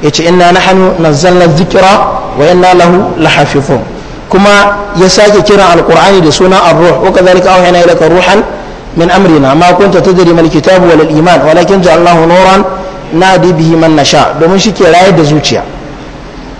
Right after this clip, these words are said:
Zuciyar da ba ta karanta Qur'ani kekashewa take yi,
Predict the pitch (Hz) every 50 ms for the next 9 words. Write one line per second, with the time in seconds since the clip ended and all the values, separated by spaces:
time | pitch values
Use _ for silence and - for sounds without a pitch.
0 | - - - 139 170 208 220 180 - 226 220 190 165 170 160 190 202 196 196 170
1 | - 202 185 185 156 - - - 160 - - 170 190 190 180 156 - - 208 196
2 | - 175 - - 170 151 151 151 - 151 - - 131 120